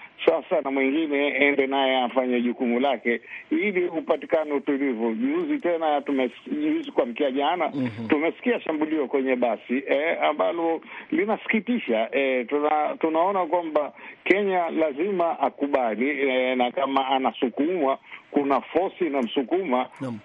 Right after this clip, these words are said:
Speaker 1: kwamba lazima, e, akuweko kule, basi amwambie huyo anamsukuma, "Ah, sasa imetosha,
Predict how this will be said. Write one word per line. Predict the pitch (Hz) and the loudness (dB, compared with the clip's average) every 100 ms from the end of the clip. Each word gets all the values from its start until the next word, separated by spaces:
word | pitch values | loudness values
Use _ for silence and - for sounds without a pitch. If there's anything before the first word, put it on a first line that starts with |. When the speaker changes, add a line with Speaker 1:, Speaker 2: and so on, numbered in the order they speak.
| - - - - - - - | -18 -20 -20 -20 -20 -6 0
Speaker 1:
kwamba | 143 135 135 135 | 0 0 0 0
lazima, | 139 113 156 190 147 151 139 | 0 0 -2 0 0 0 0
e, | 139 147 160 | 0 2 0
akuweko | 135 120 147 165 156 | -2 -2 -2 -2 -2
kule, | 127 165 131 120 - - - | -2 -2 0 -2 -4 -12 -2
basi | - 123 - | 0 0 0
amwambie | 131 131 131 147 139 127 | 0 0 0 0 2 0
huyo | 127 156 | 0 0
anamsukuma, | 151 143 120 131 143 135 120 | 0 -4 -2 -2 0 0 2
"Ah, | 117 110 - | 2 2 0
sasa | 120 - 113 | 0 0 -2
imetosha, | 110 113 107 139 147 120 113 | 0 -2 0 0 0 0 -2